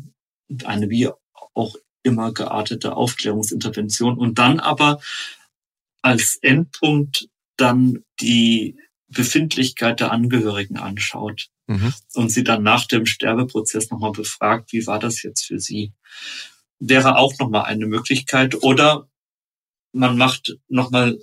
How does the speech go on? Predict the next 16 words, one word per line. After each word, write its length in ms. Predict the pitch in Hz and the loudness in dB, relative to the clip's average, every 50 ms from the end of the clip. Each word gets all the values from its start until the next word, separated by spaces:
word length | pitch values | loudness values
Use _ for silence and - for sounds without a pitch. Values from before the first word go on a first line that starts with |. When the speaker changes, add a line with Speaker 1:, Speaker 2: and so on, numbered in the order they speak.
| _ - | _ -4
Speaker 1:
eine 180 | 127 120 117 | -2 -2 -2
Vergleichsstudie, 1040 | - - 117 113 - - 110 120 131 131 127 - - - 131 131 127 127 127 123 120 117 - _ _ _ _ _ _ _ _ _ _ _ _ _ _ _ _ - - | 0 0 -2 -2 0 2 4 4 4 4 2 -2 -2 0 -2 -2 2 2 2 2 2 0 -6 _ _ _ _ _ _ _ _ _ _ _ _ _ _ _ _ -6 2
einen 400 | 120 117 120 117 123 117 - - _ | 4 4 4 4 2 0 -4 -8 _
Arm 280 | 113 113 113 113 110 | 2 4 4 4 2
Placebo, 680 | 110 - 117 113 117 - - - 135 131 131 135 131 - | -2 -2 -4 -2 -2 -4 -2 0 0 2 4 2 2 2
einen 240 | - 113 113 113 117 | 2 0 0 0 -2
Arm 520 | 117 - - 113 110 110 113 113 110 107 - - - - - _ | -4 -2 -2 -2 0 0 -2 -6 -8 -12 -18 -20 -20 -20 -14 _
Butylscopolamin 1500 | - 117 113 - - 127 120 117 117 - - - - - - - - 113 113 110 117 117 117 117 120 139 151 156 - _ _ _ _ - - - _ _ _ | 0 2 2 2 2 0 0 0 -2 -6 -8 -10 -12 -12 -4 -4 -2 0 0 0 0 0 0 2 2 0 0 -4 -6 _ _ _ _ -20 -20 -20 _ _ _
und 340 | - 113 117 117 113 113 | 0 2 2 2 0 0
der 120 | 117 110 110 | 0 -2 -2
dritte 400 | - - - 117 - 127 113 - | -2 -4 -4 -4 -2 -4 -4 -2
Arm 360 | 117 113 113 113 117 120 - _ _ _ _ _ _ _ _ | 0 0 0 0 0 -2 -4 _ _ _ _ _ _ _ _
hat 400 | _ - - - - - - - - _ _ _ _ _ _ _ _ _ _ _ _ _ _ | _ -2 -2 -2 -2 -8 -12 -12 -12 _ _ _ _ _ _ _ _ _ _ _ _ _ _
Lagerungsmanöver, 1900 | 110 110 120 127 135 131 127 117 104 98 92 87 - - - - - - _ _ _ _ _ _ _ _ _ 113 110 107 107 104 101 98 113 101 92 - - _ _ _ | 2 2 2 2 2 0 -2 -2 -4 -8 -6 -6 -6 -4 -4 -6 -6 -8 _ _ _ _ _ _ _ _ _ 0 0 2 2 0 0 -2 -4 -6 -8 -8 -16 _ _ _
ne? 120 | 101 101 | -6 -2
Speaker 2:
Mhm. 260 | 117 104 104 135 190 | -2 0 2 2 0